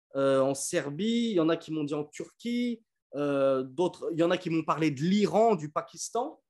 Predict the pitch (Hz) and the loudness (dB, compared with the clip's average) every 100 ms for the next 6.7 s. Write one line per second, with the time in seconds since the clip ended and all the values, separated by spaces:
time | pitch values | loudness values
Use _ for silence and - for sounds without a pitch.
0 | _ _ _ _ 220 185 165 214 247 - | _ _ _ _ -4 2 2 4 0 0
1 | 226 233 175 175 - 208 - 165 165 139 | 2 2 2 0 2 -2 0 0 0 2
2 | 139 139 131 175 269 - _ _ 135 117 | 2 2 2 0 -2 -4 _ _ -10 0
3 | 165 202 165 170 147 247 202 175 185 147 | 2 2 2 0 0 -4 -4 -4 -2 0
4 | 180 208 123 - _ - 165 262 311 - | 0 0 0 -4 _ -4 0 4 2 6
5 | 220 208 233 277 339 - 220 277 302 415 | 6 6 6 6 6 4 2 2 2 2
6 | - 349 311 294 294 277 - | 2 4 6 6 4 2 2